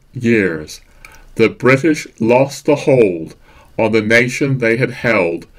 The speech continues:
for over seven centuries. And here, reader,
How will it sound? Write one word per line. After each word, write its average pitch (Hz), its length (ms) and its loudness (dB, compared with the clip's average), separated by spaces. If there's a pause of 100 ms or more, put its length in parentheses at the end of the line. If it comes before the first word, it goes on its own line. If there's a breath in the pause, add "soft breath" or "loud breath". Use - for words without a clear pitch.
(160 soft breath)
for - 240 -6 (100)
over 107 480 2
seven 92 680 -4
centuries. 76 840 -10 (2000 loud breath)
And 160 220 0
here, 196 340 2
reader, 98 480 2